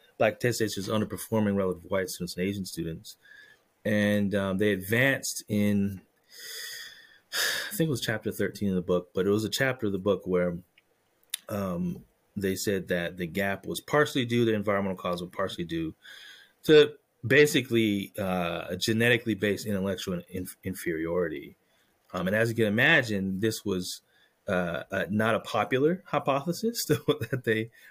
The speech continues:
proposed in the nineties. Um, lots of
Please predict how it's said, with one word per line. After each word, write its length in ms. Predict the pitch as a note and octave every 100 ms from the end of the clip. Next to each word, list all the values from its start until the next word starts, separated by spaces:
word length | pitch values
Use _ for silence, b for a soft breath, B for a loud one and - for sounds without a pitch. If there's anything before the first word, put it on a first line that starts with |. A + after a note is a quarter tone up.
| B
proposed 560 | A#2+ - C3+ C3+ C3+
in 80 | B2+
the 80 | A#2+
nineties. 560 | A#2 A#2+ D3 G3 - - b b b _ -
Um, 440 | G2+ G2 F#2+ F2+
lots 340 | G2+ A#2+ B2
of 200 | A#2+ A2